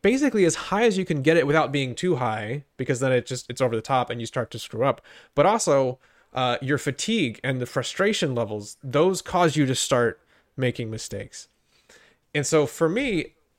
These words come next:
in the morning, as my alertness is starting to ramp up, again, circadian rhythm is a very big part of that, but just in, in the routine of it all,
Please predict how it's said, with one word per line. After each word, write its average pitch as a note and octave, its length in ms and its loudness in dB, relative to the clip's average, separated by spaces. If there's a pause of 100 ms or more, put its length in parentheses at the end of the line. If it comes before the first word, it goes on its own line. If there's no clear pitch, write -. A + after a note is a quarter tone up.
(260)
in B3 220 4
the B3 60 2
morning, F#3 680 0 (400)
as E3+ 360 2
my E3 560 4
alertness E3+ 500 2
is D#3+ 100 -2
starting D3+ 320 0
to D3 100 -4
ramp C3+ 340 -4
up, A2 260 -8 (1200)
again, B2 380 -2
circadian C3 500 -4
rhythm B2 260 -2
is A#2 100 -4
a A#2 60 -4
very A#2+ 200 2
big A2 160 -4
part C#3 240 2
of B2+ 80 -2
that, B2+ 360 2
but C3 100 -12
just - 300 -12
in, B2+ 140 -4
in B2+ 100 -6
the A#2+ 60 -4
routine C#3+ 380 0
of D#3+ 100 4
it D#3+ 80 6
all, C#3+ 340 4